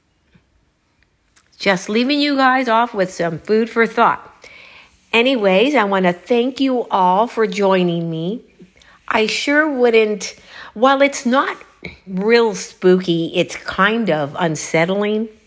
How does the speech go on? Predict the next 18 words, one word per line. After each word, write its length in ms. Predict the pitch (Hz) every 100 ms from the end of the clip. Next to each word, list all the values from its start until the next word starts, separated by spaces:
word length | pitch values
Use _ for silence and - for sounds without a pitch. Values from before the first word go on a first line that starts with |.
| _ _ _ _ _ _ _ - _ - - - -
And 200 | 214 208
I 160 | 214 196
would 280 | 202 302 330
not 300 | 277 240 180
want 200 | 202 196
to 60 |
be 180 | 185 180
walking 800 | 165 170 165 180 - 175 147 147 _ _ _ _ _ _ _ _ _
today 760 | - 202 190 196 151 143 156 - _ _ _ _ -
on 160 | 175
this 160 | 175 160
gray, 640 | 147 156 147 160 208 226
cloudy 640 | - - 196 196 196 190 175
day, 560 | 160 156 156 208 - _ _ _ _ -
talking 500 | - 233 262 269 214
about 360 | 175 160 156
this 180 | 156 151
stuff 640 | - - 147 139 185 -